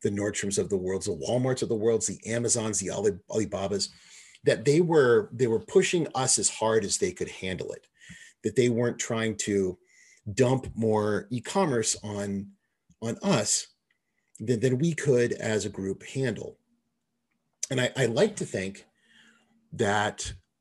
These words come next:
they weren't going to fall in that old Mark Cuban line, you know, that, um, pigs get fat and hogs get slaughtered. And that when covid came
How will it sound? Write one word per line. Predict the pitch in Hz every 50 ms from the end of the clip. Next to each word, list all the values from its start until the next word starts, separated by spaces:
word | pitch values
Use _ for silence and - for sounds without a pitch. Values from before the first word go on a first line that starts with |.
| _ _ _ _ _ _ _ _ -
they | 110 104 143 143 165
weren't | 175 156 165 156 143 139 135
going | 123 127 127 123 120
to | - 131 107 104
fall | 98 - - 123 123 123 123
in | 120 107
that | 107 107 101
old | 82 120 120 110
Mark | 110 113 120 113 117 -
Cuban | - - 143 139 117 113 101
line, | 95 90 90 90 90 87 85 - -
you | - 101 98
know, | 95 92 92 92
that, | 90 95 90 87 82 - -
um, | - 90 92 92 90 90 92 90 _ _ _ _ - - - _ _ _ _ -
pigs | - 131 110 - -
get | - 120 - -
fat | - - 104 107 - -
and | -
hogs | 98 - 104 101 98 - -
get | - 101 - -
slaughtered. | - - - 104 107 117 120 98 85 78 - - _ _ _ _ _ _ _ _ _ _ _ - - - - - -
And | 113 135 127
that | 147 131 123 139
when | 143 139 123
covid | - - - - 247 311 302 202 147 117 101 90 -
came | - - 123 113 113 113 113 117 117 117